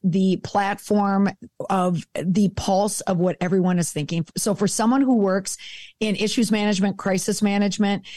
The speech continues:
to be able to speak with the public one-on-one like this, and that's what TikTok does. It starts that conversation because you have three minutes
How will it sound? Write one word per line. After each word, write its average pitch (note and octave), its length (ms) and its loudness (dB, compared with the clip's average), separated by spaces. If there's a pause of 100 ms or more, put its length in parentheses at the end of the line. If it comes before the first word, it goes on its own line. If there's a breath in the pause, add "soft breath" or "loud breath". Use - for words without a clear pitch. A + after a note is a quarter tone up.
(120)
to A#3+ 100 2
be G#3 160 4
able A#3+ 200 2
to C4 100 0
speak A3+ 280 -2
with A3+ 100 2
the F3 60 -2
public F#3+ 340 -2
one-on-one F3+ 500 2
like G3 180 0
this, G#3+ 220 -2
and F3+ 120 2
that's E3+ 220 -2
what F3 140 -2
TikTok E3+ 400 -4
does. E3+ 320 -2
It F#3 100 0
starts G3 480 -2
that F#3 160 -2
conversation F3+ 640 -2
because F3+ 260 0
you F#3 60 4
have E3+ 160 -4
three F#3+ 240 2
minutes F#3+ 440 2